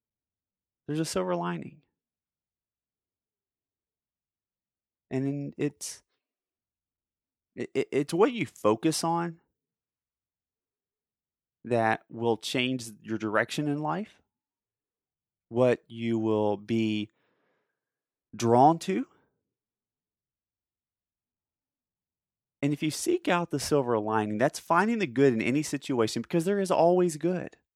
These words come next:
There is, at some level, somewhere, if you look hard enough.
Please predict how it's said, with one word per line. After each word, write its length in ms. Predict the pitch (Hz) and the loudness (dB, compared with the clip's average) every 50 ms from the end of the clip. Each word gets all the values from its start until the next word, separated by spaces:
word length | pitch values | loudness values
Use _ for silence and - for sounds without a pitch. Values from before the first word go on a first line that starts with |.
| _ _ _ | _ _ _
There 160 | - 202 233 185 | -4 -4 0 2
is, 300 | 120 117 127 156 170 - | 4 4 4 4 2 -2
at 160 | - - - | -6 -6 -2
some 260 | - 170 180 233 277 | 0 2 2 2 2
level, 480 | 320 175 123 117 120 117 135 147 147 139 | 4 6 8 8 8 6 4 2 0 0
somewhere, 720 | - - - 185 170 165 139 107 90 90 82 95 - _ _ _ _ - | -4 -2 0 2 2 2 2 0 -2 -2 -4 -6 -6 _ _ _ _ -8
if 200 | - 127 - 127 | -8 -4 0 2
you 100 | 127 117 | 2 2
look 260 | 120 175 214 - - | 2 2 0 -2 2
hard 280 | - 131 120 113 104 101 | 6 6 8 8 6 4
enough. 300 | 98 98 95 92 117 - | 0 0 2 2 2 0